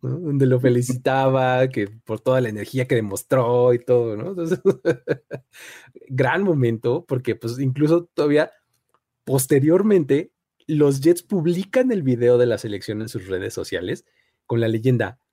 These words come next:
"La estrella del show, estuviste increíble, Kyle".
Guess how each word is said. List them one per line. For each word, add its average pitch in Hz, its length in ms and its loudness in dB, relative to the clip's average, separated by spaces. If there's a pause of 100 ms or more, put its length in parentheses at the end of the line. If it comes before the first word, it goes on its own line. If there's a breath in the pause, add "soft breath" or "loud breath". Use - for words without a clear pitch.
(260)
"La 147 260 2
estrella 147 600 4
del 123 140 2
show, 104 500 -4 (340)
estuviste 139 720 -2
increíble, 104 680 -4
Kyle". 82 440 -10